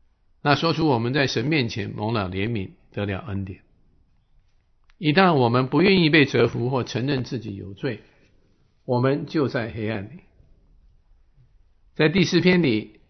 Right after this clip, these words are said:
大卫甚至劝诫别人不要在怒中犯罪，而要在床上思想，并要肃静。这是很好的教训，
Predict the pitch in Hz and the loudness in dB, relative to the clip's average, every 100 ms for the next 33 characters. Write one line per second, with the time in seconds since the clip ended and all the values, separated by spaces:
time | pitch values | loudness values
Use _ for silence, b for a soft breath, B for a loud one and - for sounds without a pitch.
0 | - 165 156 156 135 175 147 143 143 185 | 0 4 4 4 2 0 2 0 -2 0
1 | 147 151 135 107 107 107 107 117 123 131 | 0 0 0 0 0 2 0 -2 -2 -2
2 | 117 123 117 160 110 104 123 131 - 160 | 0 -2 0 0 0 -2 -4 -4 -4 -4
3 | 101 - 113 - _ _ _ _ _ _ | -4 -4 -6 -8 _ _ _ _ _ _
4 | _ _ _ _ 127 156 165 143 143 123 | _ _ _ _ 4 6 6 4 2 0
5 | - 110 107 131 139 175 208 156 - 135 | -4 -2 -2 -4 0 0 0 -4 -6 -4
6 | 131 110 90 - _ _ _ _ _ _ | -4 -6 -10 -14 _ _ _ _ _ _
7 | - 127 107 104 95 123 98 107 - - | -4 0 0 -2 -4 -6 -6 -8 -10 -12
8 | _ _ _ _ _ _ _ _ _ _ | _ _ _ _ _ _ _ _ _ _
9 | _ _ _ - 196 196 135 175 131 98 | _ _ _ 4 4 6 4 4 2 0
10 | 104 131 107 117 113 | -2 -2 -4 -6 -12